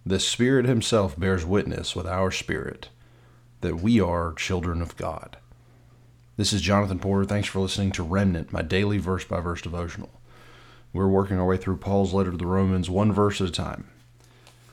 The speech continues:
All right, uh, here in verse sixteen,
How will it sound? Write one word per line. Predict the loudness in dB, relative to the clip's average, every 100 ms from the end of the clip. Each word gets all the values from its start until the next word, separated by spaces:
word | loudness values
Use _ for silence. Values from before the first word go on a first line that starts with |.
| -20 -10 -2
All | -2
right, | -2 -12 -20 _
uh, | -4 -2 -2 -4 -10 _ _ -20 -20 -20 -20 -20 -20 -20 _ _ -20 _ _ _
here | -8 0 4 6 4
in | 4 4 6 4
verse | 2 2 4 4 4
sixteen, | -2 -2 -4 0 2 4 2